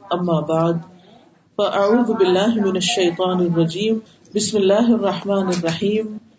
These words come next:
رب اشرح لی صدری ویسر لی امری واحلل عقدۃ من لسانی یفقهوا قولی۔ اس وقت جو کارڈ آپ کو گفٹ کے طور پر دیا گیا ہے، سب سے پہلے ہم اس سے شروع کرتے ہیں،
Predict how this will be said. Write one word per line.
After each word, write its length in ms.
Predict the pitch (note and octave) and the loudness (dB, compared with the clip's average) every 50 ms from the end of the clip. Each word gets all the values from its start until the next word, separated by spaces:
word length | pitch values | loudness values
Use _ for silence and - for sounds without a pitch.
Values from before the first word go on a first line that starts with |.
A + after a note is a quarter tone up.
| _ _ _ _ _ - | _ _ _ _ _ -4
رب 180 | F#3+ F#3+ F3+ E3+ | -4 -4 -2 -2
اشرح 420 | F#3+ F#3 - - G3 F#3+ F3+ F3+ F3 - | -2 -2 -2 -2 -2 -2 -2 -2 -4 -4
لی 240 | F#3+ F3+ F3+ E3+ E3+ | -2 0 0 0 0
صدری 600 | E3 - G#3 G3+ F#3+ E3 F3 E3+ E3+ E3+ E3 E3 | 0 -2 -2 -4 -2 0 0 2 2 4 4 4
ویسر 580 | D#3+ E3+ F3+ F#3+ G#3 G#3 G3+ - - - C#4+ | 4 4 4 4 4 2 0 -2 -2 -2 -2
لی 360 | B3+ A#3 G#3+ F#3 F#3+ F#3 F3 E3+ | 0 0 0 0 0 0 0 0
امری 460 | F#3 G3 F#3+ F#3+ F3+ E3+ E3+ E3 E3 E3 E3 - - - - - | 0 -2 -4 0 2 2 4 4 4 2 -2 -4 -12 -10 -6 -4
واحلل 480 | G3+ G3+ - - G3 F#3 F#3 E3+ E3 D#3+ - - | -4 -4 -6 -6 -2 0 0 0 0 -2 -4 -4
عقدۃ 420 | F#3 F3+ - - - G3+ G3+ G#3 A3+ | -8 -8 -6 -4 -4 -4 -2 0 0
من 300 | A3 G#3 G3 F#3+ F#3 F3+ | -2 0 0 -2 -2 -2
لسانی 800 | F3+ F3+ F3 F3 - - - G3+ F#3+ F#3 F3 F3 E3+ E3+ E3+ E3+ | -2 0 0 0 -2 -2 -4 -4 -4 -4 -4 -4 -2 0 2 2
یفقهوا 520 | E3+ E3+ E3+ - - F#3+ F3 E3+ F3 E3+ E3+ E3+ | 2 0 -2 -4 -4 -4 -2 0 0 0 0 0
قولی۔ 400 | G3+ G3+ G3+ G3 F3 D#3+ D#3 D#3 - - - - _ _ - - - - - - - | 0 0 2 2 2 0 -2 -2 -6 -16 -20 -20 _ _ -20 -20 -20 -20 -20 -8 -4
اس 200 | - A#3+ A#3 - | -2 0 0 0
وقت 180 | C#4 D4 - - | 0 -2 -2 0
جو 100 | C4 A#3+ | 0 0
کارڈ 320 | A#3 A3+ G#3+ A3+ A#3 A#3+ | 0 2 2 2 2 2
آپ 200 | A#3 A3+ A3+ A3+ | 2 2 0 0
کو 80 | - A#3 | 0 0
گفٹ 280 | A3+ A#3 A#3+ A#3+ - - | 2 2 0 0 0 -2
کے 80 | B3 | -2
طور 200 | A#3+ - F#3+ F#3 | 0 0 0 0
پر 180 | F3+ - G3+ F#3+ | 0 0 -2 -2
دیا 240 | E3+ E3+ F3+ F3+ F3+ F3+ F3 | 0 0 0 2 0 0 0
گیا 120 | F3 F3 F3 | -2 -2 -2
ہے، 80 | A#3 C#4+ | -4 -6
سب 240 | - - A#3+ A#3 - | -4 -4 -4 -4 -4
سے 100 | - - | -4 -4
پہلے 300 | F#3+ F#3 F3 E3+ F3 F3 | -4 -2 -2 -2 -2 -2
ہم 240 | F3 F3+ E3+ E3+ E3 E3 | -4 -4 -6 -4 -4 -4
اس 140 | E3+ E3 | -4 -4
سے 120 | - - G3 | -4 -4 -4
شروع 240 | F#3 - F#3+ F#3+ G3 | -2 0 0 0 0
کرتے 320 | G3 G3 F#3 F#3+ - A3+ | 0 -2 -4 -2 -4 -4
ہیں، 100 | D#4 G4+ | -4 -4